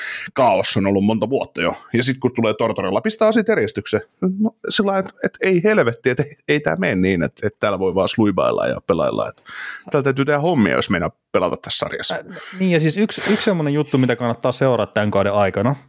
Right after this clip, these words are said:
Speaker 2: että siis eihän Flyers nyt kahdeksankymmentäkahta peliä voita tällä kaudella, todennäköisesti ei tule mene pudotuspeleihin. Et vaikka se nyt on alkanut hyvin.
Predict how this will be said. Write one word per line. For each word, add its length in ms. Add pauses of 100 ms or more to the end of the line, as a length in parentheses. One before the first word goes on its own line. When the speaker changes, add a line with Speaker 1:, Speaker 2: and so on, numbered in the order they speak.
(160)
Speaker 2:
että 180
siis 200
eihän 180
Flyers 380
nyt 140 (340)
kahdeksankymmentäkahta 760
peliä 180
voita 220
tällä 200
kaudella, 260
todennäköisesti 480
ei 60
tule 140
mene 140
pudotuspeleihin. 680 (720)
Et 120
vaikka 220
se 80
nyt 120
on 60
alkanut 460
hyvin. 300